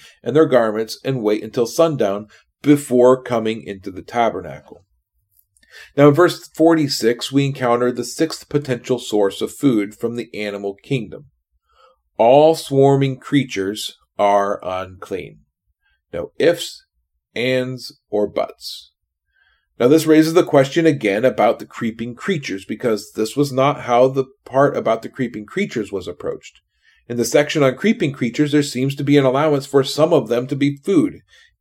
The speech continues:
If only we knew what qualified as a creeping creature. Regardless, the swarming creatures, again, how do you identify a swarming creature as different from a creeping creature, as different from an insect?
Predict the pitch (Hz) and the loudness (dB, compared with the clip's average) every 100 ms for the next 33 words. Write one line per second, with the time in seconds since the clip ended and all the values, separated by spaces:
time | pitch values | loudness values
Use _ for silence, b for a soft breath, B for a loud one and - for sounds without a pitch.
0 | - - _ _ - 156 190 190 190 180 | -12 -12 _ _ -2 2 2 2 0 0
1 | 180 147 135 143 139 131 - 135 139 120 | -4 0 2 4 4 2 0 2 4 2
2 | - 101 113 131 139 - 113 - 95 90 | 0 -4 -2 -4 -6 -8 -18 -14 -16 -8
3 | 180 143 - - - _ _ _ _ _ | -8 -8 -10 -14 -16 _ _ _ _ _
4 | _ b b b b 113 107 147 180 127 | _ b b b b -2 4 4 6 2
5 | - 110 - 117 160 269 240 - 123 113 | 0 -6 -4 2 4 6 4 0 -6 -4
6 | 180 196 - 123 104 104 104 95 101 117 | -4 -4 -4 -4 -4 -6 -6 -6 -4 -2
7 | 123 110 120 147 - 104 127 117 - 110 | 0 0 2 2 0 -2 0 -2 -4 0
8 | 147 139 - 120 135 131 107 110 117 104 | 2 0 -4 -10 -2 -2 -2 -6 -6 -8
9 | 120 113 196 143 117 - 117 110 139 156 | -8 -4 -4 -2 -6 -6 -8 -4 -4 -4
10 | b b b 123 - 160 175 156 180 185 | b b b -2 0 0 0 0 0 -2
11 | - 220 160 - - - | 0 0 0 -8 -12 -18